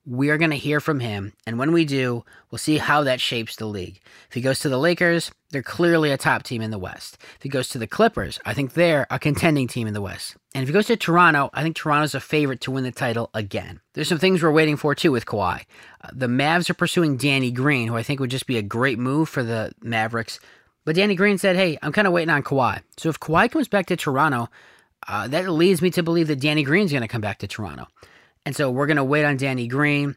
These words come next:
If Kawhi goes to the Clippers or the Lakers, and then Danny Green goes to the Mavs, the West is just gonna look so much different next year. So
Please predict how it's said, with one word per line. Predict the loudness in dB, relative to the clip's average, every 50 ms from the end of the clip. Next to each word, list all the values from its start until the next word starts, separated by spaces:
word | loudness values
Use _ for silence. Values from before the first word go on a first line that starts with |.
| _ _
If | -16 -16 -14 _
Kawhi | -6 -2 0 2 4 4 2 2 2
goes | 2 2 2 2 0
to | -4 -6
the | -8 -8
Clippers | -8 -2 0 0 0 2 2 0 2 2 0 -2
or | -4 -6
the | -6 -4
Lakers, | -2 0 0 0 0 0 -2 0 -2 -4 -6 -8
and | -8 -6
then | -6 -6
Danny | -6 -6 -6 -6 -6 -6
Green | -4 -4 -4 -4 -2
goes | -2 -4 -4 -6
to | -8 -8
the | -8
Mavs, | -4 -2 0 2 2 2 2 0 -2 -6 -12 _ -20 -20 -20 -20 -20 _ _
the | 0 4
West | 4 4 4 2 -2
is | -2
just | -2 -2
gonna | 0 0 0
look | 0 -2 -4 -4
so | -8 -2 2 2 4 4
much | 4 2 0 -2
different | -4 -4 -6 -4 -4 -4 -4 -4
next | -4 -4 -6 -6 -8 -6
year. | -6 -6
So | -6 -4 -4 -4 -6